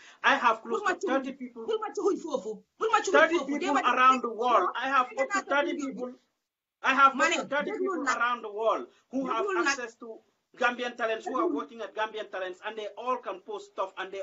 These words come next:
Speaker 1: all do post stuff. Why I take full responsibility because man, my njiit bi, I'm the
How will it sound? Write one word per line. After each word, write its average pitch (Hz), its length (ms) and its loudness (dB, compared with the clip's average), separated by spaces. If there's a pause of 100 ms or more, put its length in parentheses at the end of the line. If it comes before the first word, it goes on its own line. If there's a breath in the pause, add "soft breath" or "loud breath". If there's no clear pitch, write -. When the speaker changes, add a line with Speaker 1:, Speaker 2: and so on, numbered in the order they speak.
Speaker 1:
all 233 220 -6
do 214 240 -14
post 190 260 -8
stuff. - 260 -2 (360)
Why 226 300 6
I 233 140 2
take 277 240 -2
full 285 160 -6
responsibility 214 720 -6
because 214 320 -6
man, 214 160 -4
my 226 200 0
njiit 180 360 -12
bi, 170 160 -6
I'm 190 160 -4
the 185 140 -8